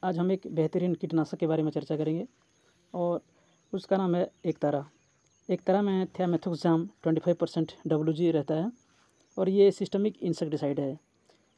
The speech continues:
ये पौधे की अंदर तक जाता है। ये जो रस चूसक कीट रहते हैं, जैसे कि एफिड, जेफिड, लीफ माइनर, तना छेदक, सफ़ेद मक्खी, चेपा, माहू, हरा तला,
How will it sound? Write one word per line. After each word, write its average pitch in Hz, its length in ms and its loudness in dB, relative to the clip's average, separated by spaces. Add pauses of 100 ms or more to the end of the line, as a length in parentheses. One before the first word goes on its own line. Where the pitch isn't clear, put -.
(120)
ये 220 160 4
पौधे 180 340 2
की 202 240 -4
अंदर 165 280 4
तक 175 160 2
जाता 156 300 4
है। 156 120 0 (1000)
ये 202 100 2
जो 202 140 4
रस 196 260 2 (480)
चूसक 196 260 -2
कीट 196 180 -4
रहते 180 280 4
हैं, 180 200 2 (840)
जैसे 180 260 0
कि 185 240 -2 (140)
एफिड, 170 500 0 (300)
जेफिड, 165 600 -2 (340)
लीफ 170 180 0
माइनर, 156 460 2 (460)
तना 170 180 0
छेदक, 151 320 -2 (560)
सफ़ेद 165 200 -2
मक्खी, 165 420 -2 (680)
चेपा, 160 380 2 (460)
माहू, 160 320 0 (380)
हरा 165 200 0
तला, 165 280 -4